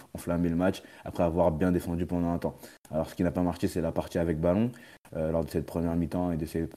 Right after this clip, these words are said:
de ces minutes sans, sans Mbappé sur le terrain.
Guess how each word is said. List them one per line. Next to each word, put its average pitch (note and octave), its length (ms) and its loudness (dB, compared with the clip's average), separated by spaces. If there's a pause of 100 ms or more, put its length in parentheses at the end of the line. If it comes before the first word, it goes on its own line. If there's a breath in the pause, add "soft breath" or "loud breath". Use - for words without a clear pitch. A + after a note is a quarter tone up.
(160)
de E2 80 -2
ces D#2+ 380 -6 (360 loud breath)
minutes E2 280 0
sans, D#2+ 440 -4
sans E2+ 180 -2
Mbappé E2 280 0
sur E2 160 -4
le E2+ 100 0
terrain. G2+ 320 0